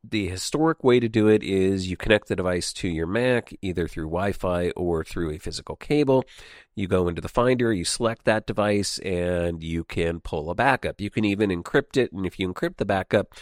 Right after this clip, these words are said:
it will back up things like your health data and your settings and your passwords, Wi-Fi passwords, and all that sort of stuff.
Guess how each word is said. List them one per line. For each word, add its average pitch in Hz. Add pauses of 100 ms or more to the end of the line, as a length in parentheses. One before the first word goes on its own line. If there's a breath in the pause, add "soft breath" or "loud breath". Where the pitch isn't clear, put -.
(340 loud breath)
it 101
will 101
back 87
up 95
things 87
like 80
your 80
health 120
data 101
and 78
your 78
settings 101
and 87
your -
passwords, 98
Wi-Fi 95
passwords, 87
and 80
all 101
that 87
sort 78
of 78
stuff. -